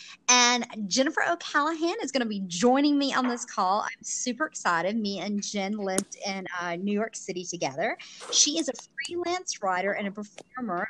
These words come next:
based out of Toronto, and she has worked as a reporter for Metro News, the Sundance Channel, Shaw T V, and News and also served as the red carpet host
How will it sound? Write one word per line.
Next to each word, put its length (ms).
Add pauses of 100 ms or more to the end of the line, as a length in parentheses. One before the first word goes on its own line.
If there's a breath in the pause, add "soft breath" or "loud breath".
(120)
based 240
out 140
of 120
Toronto, 640 (300 loud breath)
and 100
she 180
has 140
worked 360
as 160
a 40
reporter 440
for 120
Metro 440
News, 400
the 100
Sundance 880
Channel, 300
Shaw 400
T 240
V, 320
and 100
News 240
and 100 (1400)
also 380
served 460 (120)
as 120
the 160
red 240
carpet 400
host 500